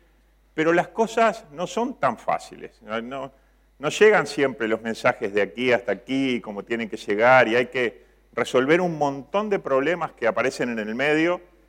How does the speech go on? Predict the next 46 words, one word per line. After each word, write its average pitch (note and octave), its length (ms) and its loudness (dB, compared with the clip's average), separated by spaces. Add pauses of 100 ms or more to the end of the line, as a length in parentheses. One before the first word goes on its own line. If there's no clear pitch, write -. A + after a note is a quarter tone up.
(240)
de A#2 200 -4
los A#2+ 100 -2
cuales E3 400 0
voy D3 140 -2
a D3 40 2
tratar C#3+ 240 -2
de C#3 120 -4
contarles C3+ 440 -4
un B2+ 80 -14
poquito A#2 440 -4
hoy D3+ 280 6
y A2+ 80 -8
cómo C3 220 -6
usamos C3+ 300 -4
las A2+ 100 -4
herramientas A2+ 440 -2
para G#2 180 -2
resolver G2+ 680 0 (320)
ese - 260 -2
tipo G2+ 360 2
de F2 100 2
cosas. - 380 -14 (300)
Esta, D#3+ 240 2
estas E3+ 240 6
herramientas E3 460 6
vienen D3 180 0
en C#3 60 -2
S B2+ 220 -2
Q B2 120 0
L A#2+ 100 4
dos A2 220 4
mil A2+ 120 -6
dieciséis, A2+ 520 2
si - 80 -18
no G#2+ 100 -6
Juan G#2+ 200 -6
Pablo, A#2+ 280 6
como G2 180 -4
borré G2+ 220 2
eso, C3+ 160 -2
se - 100 -14
va G#2 100 4
a - 20 6
ofender G2+ 380 -2
conmigo. A#2 500 -4 (480)
Eh, F2 180 0